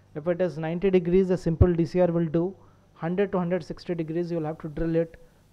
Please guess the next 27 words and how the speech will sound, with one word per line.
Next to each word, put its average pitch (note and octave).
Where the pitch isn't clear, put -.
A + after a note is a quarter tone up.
Becomes F#3+
a -
straight, F3+
do E3+
an E3+
extra D3+
articular. C#3
If E3+
you A3
don't A#3
obtain A3
adequate G#3
correction, G3
increase F3+
the F3+
height D#3
of D#3
the E3+
spacer. -
In A#3
severe C4
D G#3
C, G3+
in G3+
severe G#3+
B F#3
Is, D3+